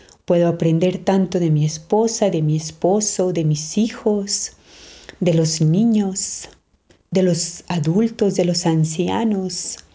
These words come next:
¿Cuánto nos podemos enriquecer precisamente de la alteridad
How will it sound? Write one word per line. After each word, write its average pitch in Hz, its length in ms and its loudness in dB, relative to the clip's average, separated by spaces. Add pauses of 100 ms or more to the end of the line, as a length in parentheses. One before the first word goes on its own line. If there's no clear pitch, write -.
(400)
¿Cuánto 285 260 2
nos 247 160 2
podemos 208 420 2
enriquecer 185 880 0 (760)
precisamente 226 800 2
de 180 160 2
la 165 400 0
alteridad 165 960 2